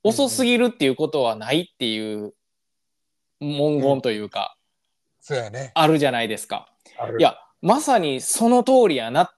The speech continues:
Speaker 2: ていうのがめっちゃあってですね。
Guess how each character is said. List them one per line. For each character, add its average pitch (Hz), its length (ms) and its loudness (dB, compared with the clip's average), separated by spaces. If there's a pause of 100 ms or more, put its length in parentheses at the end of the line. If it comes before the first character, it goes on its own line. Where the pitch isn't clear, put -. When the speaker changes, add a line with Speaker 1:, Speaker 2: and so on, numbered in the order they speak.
Speaker 2:
て 143 80 -4
い 117 100 -2
う 113 60 -6
の 107 100 -10
が 95 240 -12 (520)
め 139 100 0
っ 131 60 -2 (100)
ち 170 80 2
ゃ 135 60 4
あ - 20 -4
っ - 60 -10
て 123 100 -6
で 101 100 -8
す - 140 -18
ね。 95 240 -14